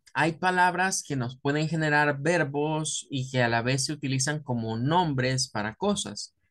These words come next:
y viceversa, es decir, nombres que nos pueden generar verbos. ¿A qué me estoy refiriendo? A estos que están acá. Por ejemplo, bat. Bat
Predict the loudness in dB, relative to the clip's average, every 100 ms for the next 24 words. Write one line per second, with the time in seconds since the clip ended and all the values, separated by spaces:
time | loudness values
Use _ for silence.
0 | _ 0 0 2 0 2 2 2 -2 -4
1 | -4 -2 -2 0 0 2 4 2 2 -2
2 | -4 -6 -4 -2 0 0 -2 -2 -2 -2
3 | 0 -2 -4 -18 -20 _ _ _ _ _
4 | _ 0 4 4 2 -2 -4 -4 -4 -2
5 | -2 -4 -4 -2 -2 0 -2 -4 -2 0
6 | 0 -4 _ _ _ _ _ _ -4 -2
7 | -2 -6 -8 -8 -8 -6 -6 -4 -2 -4
8 | -4 -6 -4 -4 -6 -4 -8 -8 -12 _
9 | _ -14 -2 2 2 2 -4 _ -20 -20
10 | _ _ _ -14 -6 0 0 0